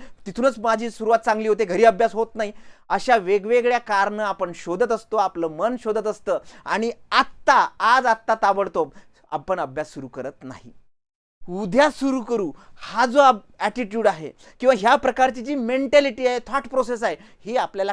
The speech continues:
खड्ड्यात घालल्याशिवाय राहणार नाही. मग उद्या का, आज का नाही? तर आजपासूनच,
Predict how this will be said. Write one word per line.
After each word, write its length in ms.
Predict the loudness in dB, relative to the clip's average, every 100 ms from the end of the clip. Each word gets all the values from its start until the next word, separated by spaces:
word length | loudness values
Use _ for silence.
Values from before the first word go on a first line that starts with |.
| -8
खड्ड्यात 300 | -10 -6 -4
घालल्याशिवाय 640 | -6 -8 -6 -8 -6 -6
राहणार 360 | -6 -6 -6 -6 -10 -20 -20
नाही. 280 | -20 -20 -20 _ _ _ _ _ -4
मग 160 | -4 -2
उद्या 400 | -6 2 6 6
का, 260 | 6 0 2
आज 280 | 6 6 6
का 160 | 2 0
नाही? 220 | 0 -4 -8 -10 -2
तर 120 | -2 -2 -6
आजपासूनच, 1120 | 0 2 2 -2 -4 -4 -2 0 2 2 -2